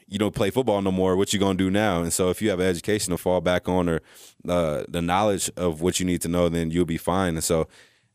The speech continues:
uh, what's great about Coach Whit is he hired, like, the people on his staff, like, um,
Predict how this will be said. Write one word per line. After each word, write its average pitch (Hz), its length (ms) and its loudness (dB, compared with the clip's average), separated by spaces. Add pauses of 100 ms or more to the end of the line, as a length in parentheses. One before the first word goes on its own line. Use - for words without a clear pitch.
uh, 82 180 -2
what's 87 200 0
great 104 180 2
about 90 200 0
Coach 92 220 0
Whit 110 300 0
is 90 280 -2
he 107 140 2
hired, 95 540 0
like, 87 340 -2
the 87 140 -6
people 104 320 -2
on 95 80 2
his 85 100 -2
staff, 98 400 0
like, 85 240 0
um, 73 400 -6